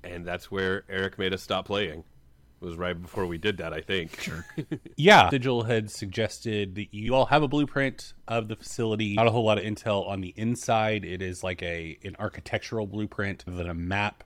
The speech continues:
Speaker 3: And then additionally, Sigil had suggested that, uh, if you all wanted to reach out to Aransas as a person on the potential inside, you could, but certainly not required.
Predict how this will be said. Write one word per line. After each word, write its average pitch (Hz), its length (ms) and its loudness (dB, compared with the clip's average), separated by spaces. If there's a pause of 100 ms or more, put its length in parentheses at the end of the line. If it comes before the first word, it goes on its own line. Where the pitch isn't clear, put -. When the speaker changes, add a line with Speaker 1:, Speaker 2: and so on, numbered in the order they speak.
Speaker 3:
And 104 80 -4
then 101 100 0
additionally, 104 360 0
Sigil 95 420 -2
had 92 160 -8
suggested 92 640 -6
that, 87 220 -4 (100)
uh, - 40 -14 (200)
if 95 160 -10
you 90 220 -6
all 90 140 -2
wanted 95 600 -2
to 107 120 -4
reach 101 220 -2
out 101 180 0
to - 120 -4
Aransas 98 560 -2
as 92 100 -4
a 90 60 -4
person 98 380 -6
on 95 160 -4
the 90 160 -4
potential - 500 -6
inside, 92 500 -2
you 95 100 -14 (100)
could, 135 420 -2
but 90 320 0
certainly 85 300 -8
not 85 180 -8
required. 87 540 0